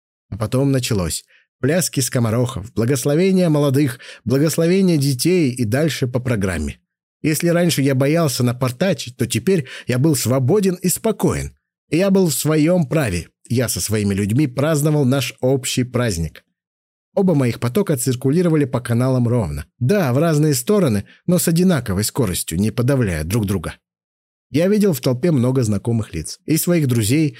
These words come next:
и домочадцев, и деревенских, с кем уже успел пообщаться. Вот только деда Радима в толпе я не увидел. Когда я понял, что его на празднике нет,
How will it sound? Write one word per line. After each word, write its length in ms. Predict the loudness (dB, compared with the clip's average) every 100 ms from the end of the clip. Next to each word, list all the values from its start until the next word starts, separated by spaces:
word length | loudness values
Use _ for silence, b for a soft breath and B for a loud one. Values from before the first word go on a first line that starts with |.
| B
и 80 | -4
домочадцев, 840 | 0 2 0 0 -2 0 -2 -4 -4
и 60 | -2
деревенских, 680 | 2 2 2 0 -2 -4 -4
с 80 |
кем 220 | -2 0 2
уже 160 | 2
успел 380 | 0 0 -2 -2
пообщаться. 640 | -2 -4 -2 -6 -6 -8 -10 _ _ _ -2
Вот 260 | -2 0
только 320 | 0 0 0
деда 300 | 0 2 2
Радима 440 | 2 2 2 2 0
в 80 | -2
толпе 320 | -4 0 0
я 140 | 2
не 140 | 2 2
увидел. 480 | 2 0 0 -2 -8 _ _ _ _ _ -4
Когда 180 | 0 2
я 140 | 2
понял, 320 | 2 2 2
что 160 | 2 0
его 240 | 2 2
на 140 | 2 0
празднике 540 | 0 0 0 -2 0
нет, 340 | 2 0 -2